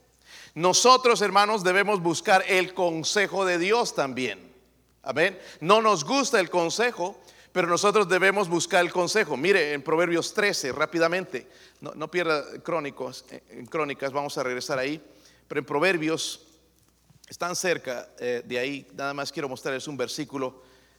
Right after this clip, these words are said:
para añadir algo, hermanos, que creo que es importante. Proverbios trece, versículo dieciocho. Mire lo que dice ahí, pobreza y ¿qué? Vergüenza tendrá el que menosprecia, ¿qué?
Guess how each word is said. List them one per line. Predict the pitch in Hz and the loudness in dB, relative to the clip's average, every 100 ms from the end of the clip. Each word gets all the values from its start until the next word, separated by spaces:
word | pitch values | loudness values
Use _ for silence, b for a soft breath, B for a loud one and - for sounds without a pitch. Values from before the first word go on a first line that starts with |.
| b b b b _ _ | b b b b _ _
para | 135 131 | -6 -4
añadir | 139 139 160 170 | -2 0 2 4
algo, | 170 143 | 4 2
hermanos, | 139 147 143 | -2 -4 -6
que | 147 | -6
creo | 147 143 | -6 -4
que | 160 | -4
es | - | -6
importante. | 143 120 123 - 151 139 123 | -8 -8 -8 -4 -6 -6 -10
Proverbios | - 135 151 151 151 - | -6 -2 -2 -2 -4 -6
trece, | - 156 151 147 | -2 -2 -2 -4
versículo | 135 - 151 143 143 135 b b b b b _ _ _ - | -6 -6 -8 -4 -4 -4 b b b b b _ _ _ -12
dieciocho. | 127 123 165 170 156 123 - _ - - - - - _ _ _ _ _ _ _ _ _ _ _ _ _ _ _ _ _ _ _ b b b | -8 -6 -2 -2 -2 -6 -14 _ -20 -20 -20 -20 -20 _ _ _ _ _ _ _ _ _ _ _ _ _ _ _ _ _ _ _ b b b
Mire | - 175 | -4 -2
lo | 180 | -2
que | 175 | -2
dice | 165 175 185 | -2 0 0
ahí, | 165 | -2
pobreza | 151 156 156 208 220 247 240 240 - | 0 0 4 4 4 2 -2 -4 -16
y | |
¿qué? | 190 214 262 - _ _ B B B - | -4 -4 -4 -12 _ _ B B B 0
Vergüenza | 170 151 202 208 220 | 2 4 2 2 0
tendrá | 147 170 160 180 | 0 -2 2 2
el | 190 | 2
que | 190 | -2
menosprecia, | 170 165 - 185 190 208 | -4 -6 -6 -6 -2 -4
¿qué? | 165 - - | -6 -12 -14